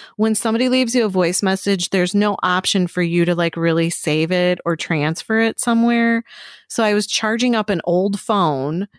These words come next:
to try to record it off of my phone because I tried it on this microphone and I don't know, the digital format just, it, it wasn't working. Like, it, I couldn't do it. So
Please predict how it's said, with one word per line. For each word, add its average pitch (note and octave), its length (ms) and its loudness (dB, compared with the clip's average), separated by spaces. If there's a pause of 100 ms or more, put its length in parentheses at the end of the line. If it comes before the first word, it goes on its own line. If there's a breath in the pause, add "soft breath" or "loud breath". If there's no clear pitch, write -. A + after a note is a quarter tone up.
(140)
to A3 140 -2
try G#3 480 0
to G3+ 280 -4
record G3+ 480 0
it A3 160 0
off F3 300 0
of F3 140 -2
my D#3 260 0
phone D3+ 640 -4 (100)
because A#3+ 300 -2
I A3+ 80 0
tried A3+ 420 -2
it C4+ 240 0 (100)
on F#3+ 340 2
this E3+ 200 -2
microphone A#3 800 -2 (500 loud breath)
and G#3 400 0 (200)
I A3+ 80 2
don't A#3+ 200 0
know, G#3+ 520 0 (480)
the B3 180 0
digital A#3 460 0
format G#3 500 -2
just, - 320 -4
it, G3 140 0
it G3+ 120 2
wasn't G3 360 0
working. E3+ 420 -2
Like, F3 220 -2
it, F#3 100 0 (220)
I F3+ 100 -2
couldn't F#3+ 380 0
do F3+ 220 2
it. B2 220 -6 (540 loud breath)
So G#3+ 680 2